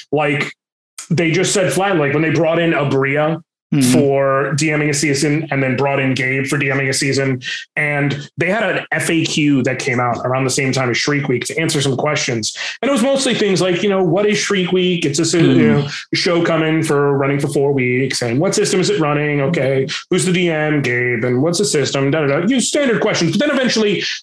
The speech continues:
Speaker 1: uh, "Why is Brennan not in this season at all?" was one of the questions.
Speaker 2: Right.
Speaker 1: And they just flatly answered, uh, "If we want to grow as a group, we cannot be eternally tied to Brennan."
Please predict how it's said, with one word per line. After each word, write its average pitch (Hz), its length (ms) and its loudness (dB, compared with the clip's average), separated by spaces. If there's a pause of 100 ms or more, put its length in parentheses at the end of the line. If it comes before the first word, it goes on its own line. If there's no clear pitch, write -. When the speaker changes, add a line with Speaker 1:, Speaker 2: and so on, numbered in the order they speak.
(160)
Speaker 1:
uh, 202 300 0
"Why 196 480 2
is 233 200 0
Brennan 175 460 2
not 151 180 0
in 156 140 2
this 156 220 0
season 156 340 0
at 139 80 2
all?" 135 340 0
was 143 220 0
one 160 160 0
of 190 100 0
the - 80 0
questions. 143 720 -2
Speaker 2:
Right. 196 220 0
Speaker 1:
And 240 100 0
they 302 120 2
just 277 140 -2
flatly 220 480 0 (100)
answered, 143 480 -2 (320)
uh, 165 440 0
"If 196 300 0
we 202 300 2
want 185 400 2 (140)
to 208 200 2
grow 139 580 0 (800)
as 170 240 -2
a 180 140 2
group, 143 520 0 (1040)
we 175 220 2
cannot 214 560 -2
be 185 300 0
eternally 165 800 0
tied 135 500 -4
to 135 180 -2
Brennan." 110 420 -4